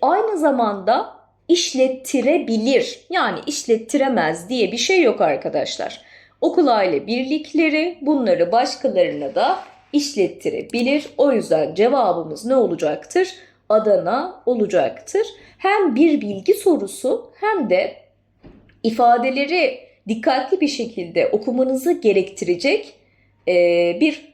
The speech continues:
paragraf Türkçe sorusu da diyebilirim. Fertler eğitimleri süresince ilgi,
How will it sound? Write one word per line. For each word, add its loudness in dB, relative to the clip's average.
paragraf 2
Türkçe -2
sorusu -4
da 2
diyebilirim. -2
Fertler 0
eğitimleri 2
süresince 0
ilgi, 0